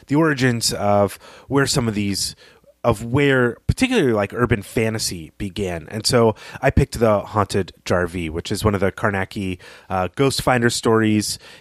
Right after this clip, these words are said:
in the collection that we have of the William Hope Hodgson stories. I think it has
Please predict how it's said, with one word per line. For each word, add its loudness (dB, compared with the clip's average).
in 2
the 2
collection 0
that 0
we -2
have 0
of 2
the 2
William 2
Hope 2
Hodgson 0
stories. 2
I 2
think -2
it -6
has 0